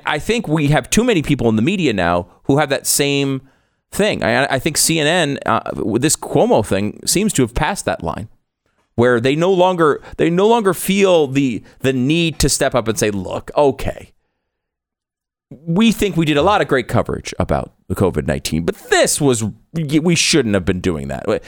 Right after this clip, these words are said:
We had the ban in place. We should have kept the ban in place. Everything would have been fine." And I think the same thing is happening with some of these media sources now.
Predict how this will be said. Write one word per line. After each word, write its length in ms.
We 120
had 280
the 60
ban 260
in 100
place. 260
We 60
should 140
have 100
kept 220
the 80
ban 180
in 100
place. 260
Everything 240
would 80
have 60
been 120
fine." 300
And 140
I 60
think 140
the 60
same 220
thing 160
is 120
happening 320
with 100
some 160
of 40
these 160
media 220
sources 400
now. 340